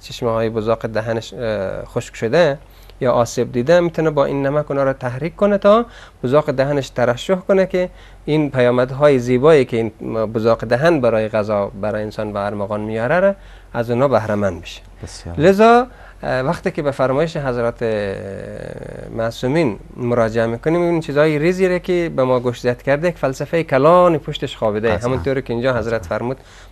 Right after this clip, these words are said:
Speaker 1: با بسم الله شروع کن، برای اینکه در نام خدا شفای از کل دردها هست.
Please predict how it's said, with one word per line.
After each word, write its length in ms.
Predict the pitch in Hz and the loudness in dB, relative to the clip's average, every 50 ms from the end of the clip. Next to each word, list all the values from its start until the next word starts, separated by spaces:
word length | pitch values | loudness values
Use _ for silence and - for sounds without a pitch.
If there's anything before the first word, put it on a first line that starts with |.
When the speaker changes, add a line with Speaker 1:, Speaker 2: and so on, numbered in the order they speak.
| - - | -6 -4
Speaker 1:
با 80 | 123 | -2
بسم 260 | 113 120 113 - 123 | -2 -2 -4 -4 -2
الله 260 | 117 117 117 131 160 165 | -2 0 4 4 2 4
شروع 260 | - 190 185 202 196 | 2 2 2 2 2
کن، 240 | - 208 208 196 151 | 2 2 0 2 2
برای 220 | 135 131 143 156 | 2 2 2 2
اینکه 320 | 170 170 - 196 196 202 196 - - - - - - - - - - 135 | 0 0 0 0 0 0 -2 -8 -20 -20 -20 -20 -20 -20 -20 -14 -4 0
در 200 | 120 120 120 123 | 2 4 4 4
نام 320 | 131 147 185 214 220 208 | 6 6 6 6 6 4
خدا 360 | 196 - 196 175 170 165 170 | 4 4 4 4 4 4 2
شفای 640 | 160 - - 120 - - 147 170 175 175 170 170 175 220 - | 0 -2 -6 -4 2 2 4 4 4 2 2 0 -2 -6 -8
از 240 | - 123 117 - - | -12 -12 -12 -10 -6
کل 280 | - 131 131 127 127 | -4 -4 -2 -2 -2
دردها 440 | 104 101 101 104 - - - 117 107 | -2 -2 -4 -6 -6 -4 -2 -2 -2
هست. 280 | 104 104 98 101 - | -2 -2 -8 -8 -10